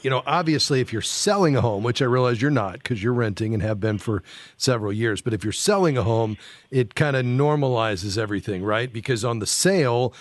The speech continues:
you're getting top dollar so that you can buy at top dollar and kinda everything works itself out.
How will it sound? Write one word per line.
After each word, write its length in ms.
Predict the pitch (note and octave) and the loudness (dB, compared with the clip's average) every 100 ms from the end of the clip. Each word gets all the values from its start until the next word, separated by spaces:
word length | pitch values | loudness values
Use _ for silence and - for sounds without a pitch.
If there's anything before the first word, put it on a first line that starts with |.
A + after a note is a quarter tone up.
| - - | -20 -6
you're 220 | A#2 A#2 | -2 -2
getting 420 | G#2 C#3 B2+ A#2+ | 2 2 2 -2
top 380 | - C3 A2+ A2 | -2 -2 -2 -2
dollar 580 | A2+ G#2 G#2 A2 C#3 B2+ - - - | 0 0 0 0 -2 -4 -12 -20 -6
so 180 | - A2+ | -2 0
that 220 | A#2 - | 0 0
you 80 | A#2+ | 0
can 220 | C#3 A#2+ | 0 0
buy 500 | C#3+ E3+ D3 A#2+ A2 | 0 0 0 -4 -4
at 200 | A#2 - | -6 -6
top 340 | - A#2 G2+ - | -4 -4 -4 -2
dollar 480 | G#2+ G#2 A#2 D3 | 0 0 2 2
and 240 | C#3 A#2 A2 | 2 0 0
kinda 220 | B2 A#2+ | 0 0
everything 460 | A#2+ B2+ A#2 A2+ A2 | 0 0 0 -2 0
works 320 | A#2+ A2 - | 0 0 -2
itself 480 | A#2+ - A#2 G2+ A2+ | -2 0 0 0 0
out. 280 | A2 D3+ | 0 -2